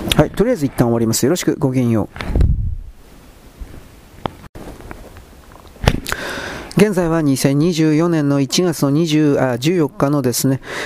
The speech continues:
えー、なんだっけ、日曜日です。えー、ちょっと待って、僕今今度ですね、必死になってですね、スマホやりづれ、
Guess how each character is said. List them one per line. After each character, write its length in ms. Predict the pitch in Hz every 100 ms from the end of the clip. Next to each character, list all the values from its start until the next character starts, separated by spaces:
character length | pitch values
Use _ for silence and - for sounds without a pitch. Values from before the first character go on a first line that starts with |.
| - 165
え 1080 | 165 156 151 147 143 139 135 131 131 127 143
ー、 260 | - - - - - - - - - -
な 100 | 135
ん 20 |
だ 80 | 127
っ 20 |
け、 200 | - 107
日 240 | 143 147 175
曜 60 |
日 80 | 156
で 160 | 135 143
す。 260 | - - 180 247 - - - - - -
え 200 | 143 131
ー、 20 | 123
ち 120 | -
ょ 20 |
っ 20 |
と 80 | -
待 40 |
っ 20 | 107
て、 100 | 110
僕 260 | 139 147
今 220 | 131 131
今 140 | 120 123
度 80 | 120
で 80 |
す 100 | 107
ね、 60 | 110
必 160 | - 139
死 180 | -
に 100 | 151
な 100 | 151
っ 20 | 151
て 120 | 120
で 80 | 107
す 120 | 117
ね、 100 | 104 - - -
ス 160 | - -
マ 100 | 127
ホ 100 | 123
や 80 | 127
り 80 | 123
づ 140 | 120
れ、 200 | 127 123